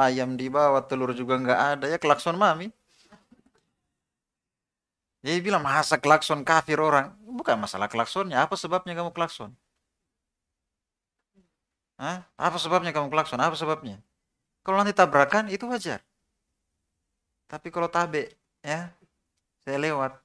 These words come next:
jangan ganggu, Kak." Nah, ini hukumnya apa? Bukan syirik kecil, syirik akbar. Jadi,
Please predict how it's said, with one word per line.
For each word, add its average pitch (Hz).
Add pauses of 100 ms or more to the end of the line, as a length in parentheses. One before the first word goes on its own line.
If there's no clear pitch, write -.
(140)
jangan 135
ganggu, 143
Kak." 127 (720)
Nah, 92
ini 135
hukumnya 135
apa? 190 (680)
Bukan 151
syirik 131
kecil, 170
syirik 156
akbar. 101
Jadi, 170